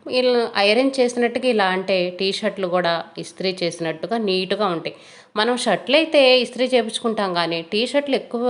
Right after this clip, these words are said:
ఐరన్ చేపించం కదా, వాటిని మడతేసేటప్పుడే ఇలా నీట్‌గా మడతేసామంటే ఐరన్ చేపిస్తే ఎలా ఉంటాయో సేమ్ అలాగనే ఉంటాయి. వీటిని కూడా ఇదిగోండి ఇలా పాకెట్లో పెట్టేసుకోండి. చూడండి,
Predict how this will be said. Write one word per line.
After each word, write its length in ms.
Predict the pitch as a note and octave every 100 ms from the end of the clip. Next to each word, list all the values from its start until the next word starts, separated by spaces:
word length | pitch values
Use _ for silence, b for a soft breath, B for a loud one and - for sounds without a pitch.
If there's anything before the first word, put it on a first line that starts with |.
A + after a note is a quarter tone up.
| A3
ఐరన్ 300 | F#3 G3 A3+
చేపించం 460 | A3 F#3 F#3+ G#3 F3
కదా, 220 | D3 D#3+ C4 B B B -
వాటిని 340 | G#3 G#3 A3+
మడతేసేటప్పుడే 880 | A3 F#3+ F#3 A#3+ C4+ C#4 A#3 A3 B3+ A#3
ఇలా 180 | G3
నీట్‌గా 380 | F#3+ F#3 F#3 A3
మడతేసామంటే 800 | A3+ F#3 F#3+ F#3+ G3 F3+ E3 E3 E3 E3
ఐరన్ 320 | E3 F3 G3+ G#3+
చేపిస్తే 420 | G#3 F#3 F#3 G#3
ఎలా 200 | F3 E3+ E3+
ఉంటాయో 340 | E3 E3 A3 C4
సేమ్ 420 | G#3 F3 E3+ F#3+
అలాగనే 400 | F3+ D#3 D#3+ E3
ఉంటాయి. 300 | D3 C#3+ - b b b b
వీటిని 320 | G3+ G#3+ B3 A#3+
కూడా 120 | B3
ఇదిగోండి 280 | A#3 A#3+ C#4 D4+
ఇలా 100 | E3 G3+
పాకెట్లో 400 | G3+ F#3+ G3 A3
పెట్టేసుకోండి. 640 | G3+ F#3 F#3 - D#3 C#3+ - - _ _ _ _ _ b b b -
చూడండి, 340 | G#3+ A3 C#4